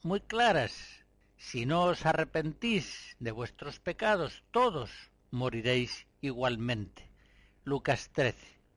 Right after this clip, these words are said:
La mayor caridad que se puede tener con los hombres,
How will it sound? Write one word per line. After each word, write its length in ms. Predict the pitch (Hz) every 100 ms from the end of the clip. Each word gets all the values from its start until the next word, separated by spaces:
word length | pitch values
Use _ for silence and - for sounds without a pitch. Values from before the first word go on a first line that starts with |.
| _ _ _ _ _ _ _ _ _ _ _ _ _ _ - -
La 180 | 123 131
mayor 480 | 131 135 175 196 185
caridad 640 | 196 175 165 156 123 98 - -
que 100 | 127
se 160 | - 147
puede 300 | 175 165 151
tener 380 | 151 170 165
con 140 | - 156
los 220 | 165 -
hombres, 680 | 208 175 127 117 - -